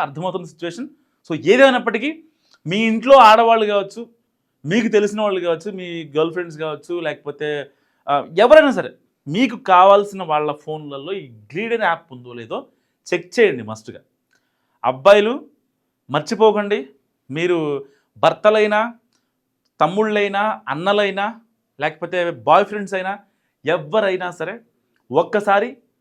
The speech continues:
మీకు కావాల్సిన ఆడవాళ్ళ ఫోన్లో ఈ యాప్ ఉందో లేదో చూడండి.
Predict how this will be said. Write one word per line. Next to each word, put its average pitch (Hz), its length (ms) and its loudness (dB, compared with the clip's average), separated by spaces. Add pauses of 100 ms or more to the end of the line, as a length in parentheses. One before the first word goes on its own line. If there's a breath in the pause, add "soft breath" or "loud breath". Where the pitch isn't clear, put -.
(480)
మీకు 226 200 -4 (100)
కావాల్సిన 185 400 2 (180)
ఆడవాళ్ళ 160 360 0 (100)
ఫోన్లో 139 300 -12 (220)
ఈ - 20 -20 (180)
యాప్ 143 260 -6
ఉందో 117 220 -14
లేదో 110 180 -14
చూడండి. 92 240 -20